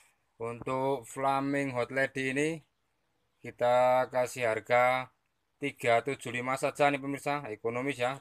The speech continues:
tiga tujuh lima udah dapat rumpunan Flaming Hot Lady nih. Bawa anak lagi induk pokoknya. Ini siap boyong babon sak liyi-liyine iki,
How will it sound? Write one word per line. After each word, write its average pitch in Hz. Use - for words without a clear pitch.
tiga 113
tujuh 117
lima 120
udah 113
dapat 117
rumpunan 127
Flaming 131
Hot 117
Lady 127
nih. 107
Bawa 98
anak 120
lagi 107
induk 107
pokoknya. 104
Ini 113
siap 113
boyong 107
babon 120
sak 117
liyi-liyine 127
iki, 117